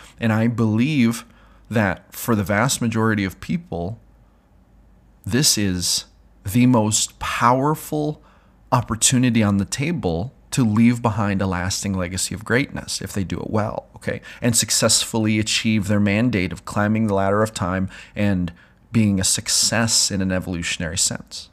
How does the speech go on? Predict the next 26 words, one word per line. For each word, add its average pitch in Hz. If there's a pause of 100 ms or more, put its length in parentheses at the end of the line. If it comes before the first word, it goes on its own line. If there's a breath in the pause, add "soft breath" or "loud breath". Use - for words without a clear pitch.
all 73
right? 64 (1500)
Now, 98 (400 soft breath)
let's 117
talk 143
about 110 (1200)
how 113
this 113
fits -
into 104
the 98
discussion -
of 90
being 92
a 85
player -
and 110
why, 101
why 95
I 98
don't 92
see -
it -
as 101
a 98
long-term, 95